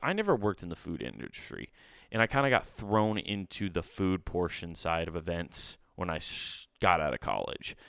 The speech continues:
And that wasn't something I ever thought I would do, but I got thrown into it and had to kinda learn this wa-,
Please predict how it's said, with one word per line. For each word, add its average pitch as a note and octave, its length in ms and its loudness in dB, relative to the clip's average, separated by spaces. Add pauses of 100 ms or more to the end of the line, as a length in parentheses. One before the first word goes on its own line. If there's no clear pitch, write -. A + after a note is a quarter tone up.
(240)
And G#2+ 120 -2
that G#2+ 140 6
wasn't A#2 300 4
something G#2 300 -2
I F#2+ 100 4
ever F2 300 0
thought F2 420 2
I A#2+ 100 4
would C3 260 0
do, D3 400 2 (420)
but F#2+ 480 4
I F#2+ 140 2
got F2+ 200 0
thrown G2+ 360 2
into F#2+ 320 0
it D#2+ 140 2
and E2+ 120 -12
had F2 140 0
to E2 80 -10
kinda E2+ 240 -4
learn E2+ 240 -6
this D#2 180 -8 (120)
wa-, F2+ 280 -4